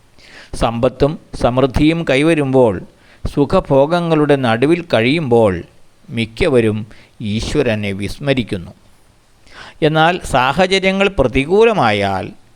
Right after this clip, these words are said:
ഉടനെ അവർ ഈശ്വരനിലേക്ക് തിരിയുകയും ചെയ്യുന്നു. പകൽ നമ്മൾ ആരും സൂര്യനെ ശ്രദ്ധിക്കാറില്ല. എന്നാൽ രാത്രിയിൽ നമ്മുടെ ശ്രദ്ധ ചന്ദ്രനിലേക്ക് തിരിയുന്നു.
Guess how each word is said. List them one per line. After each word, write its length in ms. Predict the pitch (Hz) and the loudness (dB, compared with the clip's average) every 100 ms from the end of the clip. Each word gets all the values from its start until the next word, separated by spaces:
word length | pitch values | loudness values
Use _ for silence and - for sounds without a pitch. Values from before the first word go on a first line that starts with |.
| - | -4
ഉടനെ 540 | 147 165 175 185 208 208 | 0 0 2 2 2 2
അവർ 260 | 147 139 | 2 2
ഈശ്വരനിലേക്ക് 880 | 123 120 151 127 113 107 110 110 151 - | 2 2 0 0 0 0 -2 -2 -6 -4
തിരിയുകയും 640 | 107 117 160 123 101 117 | -4 -2 0 0 -2 -6
ചെയ്യുന്നു. 380 | 135 175 143 95 - - - _ _ _ - _ _ _ _ _ - - - - - | -2 -2 -2 -4 -18 -20 -20 _ _ _ -20 _ _ _ _ _ -20 -20 -20 -20 -4
പകൽ 360 | 113 113 165 156 | -2 0 0 0
നമ്മൾ 280 | 120 139 127 | 0 2 2
ആരും 560 | 107 127 139 117 107 - | 2 2 2 0 -8 -10
സൂര്യനെ 420 | 120 107 123 113 | -6 -4 -2 -2
ശ്രദ്ധിക്കാറില്ല. 840 | 110 107 90 117 107 104 101 85 - _ _ _ _ _ _ - - - - | -2 -4 -6 -8 -4 -4 -4 -8 -14 _ _ _ _ _ _ -20 -20 -10 -4
എന്നാൽ 240 | 165 180 | 0 2
രാത്രിയിൽ 640 | 160 139 170 214 202 208 | 2 2 -2 -2 0 2
നമ്മുടെ 280 | 190 147 160 | 2 0 0
ശ്രദ്ധ 360 | 151 127 107 139 139 - - | 0 -2 0 -2 -2 -6 -4
ചന്ദ്രനിലേക്ക് 800 | 117 117 170 107 101 98 98 107 | -4 -2 -2 -2 -2 -4 -4 -6
തിരിയുന്നു. 440 | 95 101 98 - | -6 -8 -12 -16